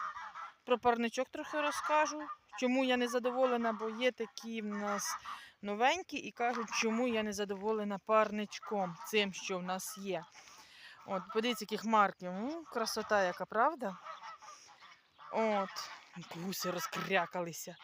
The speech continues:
От, так що слідкуйте. І зараз я вам все покажу і розкажу. Підписуйтесь, ставте лайчики, не забувайте.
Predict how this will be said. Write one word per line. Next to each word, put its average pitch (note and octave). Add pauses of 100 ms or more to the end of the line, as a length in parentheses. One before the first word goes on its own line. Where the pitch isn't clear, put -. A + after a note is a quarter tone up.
(1120)
От, G#3
так F#4
що C#4
слідкуйте. B3+ (640)
І C#4
зараз A3
я G#3
вам G3
все A3+ (640)
покажу B3 (100)
і A3+
розкажу. G3 (1600)
Підписуйтесь, B3+
ставте G3
лайчики, G3+
не F3+
забувайте. F#3+